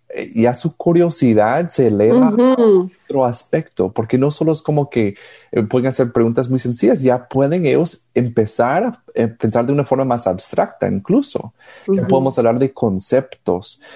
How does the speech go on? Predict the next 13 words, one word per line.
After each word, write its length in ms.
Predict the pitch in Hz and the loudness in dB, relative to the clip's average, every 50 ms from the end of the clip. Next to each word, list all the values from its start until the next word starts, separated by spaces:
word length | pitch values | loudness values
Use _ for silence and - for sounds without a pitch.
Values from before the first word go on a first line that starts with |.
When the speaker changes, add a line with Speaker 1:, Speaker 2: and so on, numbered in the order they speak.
| - - _ | -20 -8 _
Speaker 1:
de 100 | - 110 | 0 0
diferentes 500 | 107 110 107 - 110 110 110 - 120 117 | 2 2 0 0 -2 0 0 -2 -2 -2
cosas 300 | - - 123 120 160 160 | -2 -4 -2 -2 -2 -2
que 140 | - - 143 | -2 -2 -2
realmente 500 | 127 123 117 113 113 117 117 - 170 156 | 0 2 2 2 0 0 0 -2 -2 0
a 120 | - 120 113 | 0 0 0
los 200 | 117 113 113 110 | 0 0 -2 -2
cinco 280 | - 127 127 120 123 | -2 -4 -2 0 0
años 240 | 113 113 123 135 135 | 0 0 0 -2 0
no 240 | 131 123 120 117 120 | 0 0 -2 -2 -2
pueden 300 | - 110 113 117 127 135 | 0 0 0 0 0 -2
entender 440 | 127 117 117 110 98 95 98 101 101 | -4 -4 -2 -2 0 0 0 -2 -2
todavía, 640 | - 107 95 - - - 110 143 143 104 101 - | -4 -4 -4 -4 -4 -2 -2 -2 -2 -2 -6 -8